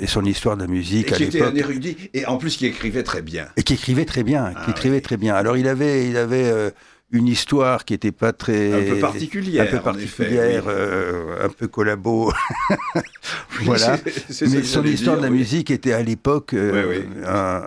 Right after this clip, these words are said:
Speaker 1: un
Speaker 2: Une
Speaker 1: ouvrage,
Speaker 2: référence.
Speaker 1: une référence, un
Speaker 2: Oui.
Speaker 1: ouvrage fantastique. Ça a été publié, si ma mémoire est bonne, en soixante-treize ou soixante-quatorze, dans ces années-là. Et c'était, c'était la, la référence de l'époque, c'était l'histoire de la musique. Et je suis ravi de vous accueillir,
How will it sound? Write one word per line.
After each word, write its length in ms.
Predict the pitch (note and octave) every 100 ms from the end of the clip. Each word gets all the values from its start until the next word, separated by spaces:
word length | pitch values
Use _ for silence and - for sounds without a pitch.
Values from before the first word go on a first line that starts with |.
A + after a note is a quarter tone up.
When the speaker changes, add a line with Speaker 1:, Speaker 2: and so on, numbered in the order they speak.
| F#2+
Speaker 1:
un 40 |
Speaker 2:
Une 80 | C#3+
Speaker 1:
ouvrage, 320 | F3+ B2+ B2
Speaker 2:
référence. 240 | G2+ G2 -
Speaker 1:
une 100 | A2+
référence, 540 | D3+ C3 B2+ D#3+ -
un 60 | A#2
Speaker 2:
Oui. 80 | G#2
Speaker 1:
ouvrage 460 | F#2 A#2+ F2+ G2
fantastique. 640 | - A#2+ - G2+ - D3 -
Ça 80 |
a 20 | G#2
été 140 | G#2+
publié, 420 | A2 G2 G2+ G#2+
si 140 | - G2+
ma 80 | F#2+
mémoire 260 | F#2+ F#2
est 60 | F#2+
bonne, 240 | G2+ G2
en 80 | F2+
soixante-treize 1040 | - G#2 - F#2 F2 _ _ - A2 G2 - G#2+
ou 40 |
soixante-quatorze, 680 | F#2+ G2 F#2+ A2+ - G2 G2
dans 80 | F#2+
ces 220 | G2 F#2
années-là. 380 | F2 F2 - - - E2+ - - - -
Et 80 | -
c'était, 340 | - G#2 G#2+ G#2
c'était 380 | - - G#2 B2
la, 220 | A2 F#2
la 120 | F2+ F2+
référence 440 | B2 B2 A#2 A#2
de 80 | G2
l'époque, 380 | F#2 F2+ G#2+ A2
c'était 200 | G2+ G2
l'histoire 280 | F#2+ - G#2
de 80 | F#2
la 60 |
musique. 320 | E2+ E2 -
Et 60 | E2
je 40 |
suis 120 | - A2
ravi 220 | B2 C3
de 40 |
vous 140 | A2+ G2+
accueillir, 520 | - E2+ G2 C#3